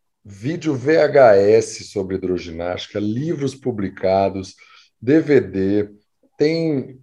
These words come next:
vídeo publicado em parceria com outras profissionais referência, como Mônica Marques e outras parcerias tantas por aí.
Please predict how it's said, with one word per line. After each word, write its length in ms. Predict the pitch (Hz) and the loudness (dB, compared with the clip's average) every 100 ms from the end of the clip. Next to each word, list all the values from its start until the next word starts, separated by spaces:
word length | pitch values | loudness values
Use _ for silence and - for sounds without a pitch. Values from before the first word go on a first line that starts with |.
| - | -18
vídeo 520 | 101 113 156 139 135 | -12 -8 -8 -6 -6
publicado 580 | 131 127 120 120 117 117 | -4 -4 -2 2 2 2
em 100 | 117 | -2
parceria 520 | 120 117 - 107 127 | -2 -2 -6 -4 -4
com 160 | 127 117 | -4 -4
outras 440 | 117 147 - 120 | -2 -2 -4 -8
profissionais 840 | - 120 113 - 104 104 104 98 | -4 -8 -8 -8 -4 0 0 -2
referência, 680 | 98 110 - 92 101 104 101 | -6 -6 -4 -4 -4 -8 -10
como 300 | - 113 107 | -10 -8 -6
Mônica 460 | 95 107 110 107 92 | -2 -2 -2 -4 -6
Marques 640 | 90 95 104 101 - 101 | -2 0 0 -2 -10 -8
e 60 | 147 | -6
outras 280 | 180 175 | -4 -6
parcerias 640 | - 139 123 120 120 120 - | -2 -2 -2 -6 -2 -4 -4
tantas 420 | 117 117 117 107 | -4 -4 -6 -12
por 220 | - 101 | -10 -4
aí. 160 | 90 | -4